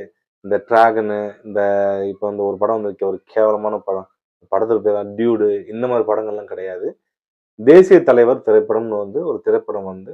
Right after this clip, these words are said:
ஒரு, ஒரு வாரமா வந்து நல்லா ஓடிக்கிட்டு இருக்கு. இந்த தேசிய தலைவர் திரைப்படத்தை வந்து ஏன் பார்க்க வேணும்? நான் ஏற்கனவே இந்த படத்தை பத்தின ஒரு விமர்சனம் முன்னாடியே போட்டிருந்தேன். இந்த மாதிரி சில விஷயங்கள்லாம் வந்து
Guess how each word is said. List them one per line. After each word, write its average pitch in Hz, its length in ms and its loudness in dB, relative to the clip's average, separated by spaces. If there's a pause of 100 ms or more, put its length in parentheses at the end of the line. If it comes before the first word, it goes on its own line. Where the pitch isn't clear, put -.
ஒரு, 101 200 -14
ஒரு 98 160 -10
வாரமா 107 360 -8
வந்து 95 180 -16
நல்லா 101 260 -14
ஓடிக்கிட்டு 95 400 -16
இருக்கு. - 180 -20 (640)
இந்த 160 320 4
தேசிய 202 460 10
தலைவர் 147 420 8
திரைப்படத்தை 131 540 4
வந்து 113 320 -4 (300)
ஏன் 143 280 -6
பார்க்க 120 400 -2
வேணும்? 101 320 -8 (560)
நான் 139 160 2
ஏற்கனவே 160 340 4
இந்த 147 140 4
படத்தை 147 280 6
பத்தின 131 380 2
ஒரு 120 100 2
விமர்சனம் 127 400 -6
முன்னாடியே 117 300 -4
போட்டிருந்தேன். 107 540 -6
இந்த 110 140 -20
மாதிரி 110 220 -8
சில 107 180 -4
விஷயங்கள்லாம் 110 640 -6
வந்து 101 180 -14